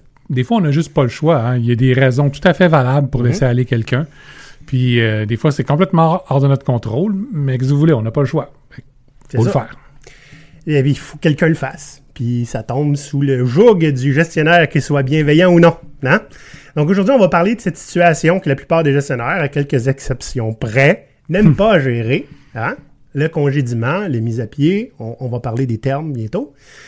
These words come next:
Speaker 2: Fait qu'on va voir les différents termes, justement, hein ? Congédiement, licenciement, mise à pied, c'est quoi la différence ?
Speaker 1: Ouais.
Speaker 2: Les erreurs les plus fréquentes quand on laisse aller quelqu'un.
Speaker 1: Mhm.
Speaker 2: Ça, c'est des choses qui, qui arri-, qui arrivent assez souvent. Puis on va aussi parler d'erreurs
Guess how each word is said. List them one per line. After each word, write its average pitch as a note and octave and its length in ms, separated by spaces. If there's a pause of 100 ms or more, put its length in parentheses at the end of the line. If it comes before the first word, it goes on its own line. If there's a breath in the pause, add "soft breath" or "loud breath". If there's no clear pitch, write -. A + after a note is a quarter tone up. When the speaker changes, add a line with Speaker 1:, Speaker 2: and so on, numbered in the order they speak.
(140)
Speaker 2:
Fait - 80
qu'on E3+ 80
va E3+ 80
voir G#3+ 140
les G3 80
différents D#3 340
termes, F#3+ 240
justement, C#3+ 380
hein ? D#3+ 100
Congédiement, F#3+ 720 (140)
licenciement, E3+ 520
mise E3 160
à D3 80
pied, E3+ 200
c'est E3+ 40
quoi E3 120
la - 40
différence ? - 440 (100)
Speaker 1:
Ouais. A#2 120 (440 loud breath)
Speaker 2:
Les D#3+ 180
erreurs F3+ 440
les D3 160
plus D#3+ 240
fréquentes E3+ 640
quand D3 80
on B2 100
laisse C3 220
aller C3 140
quelqu'un. A#2+ 360 (160)
Speaker 1:
Mhm. G2+ 80 (100)
Speaker 2:
Ça, C#3+ 80
c'est C3 60
des C3+ 100
choses C#3+ 200
qui, C3+ 80 (160)
qui D3 120
arri-, B2+ 200 (100)
qui - 80
arrivent C3 180
assez C3+ 160
souvent. A#2 340 (580 soft breath)
Puis D#3 80
on C#3+ 60
va D#3+ 100
aussi - 240
parler F#3+ 300
d'erreurs E3+ 560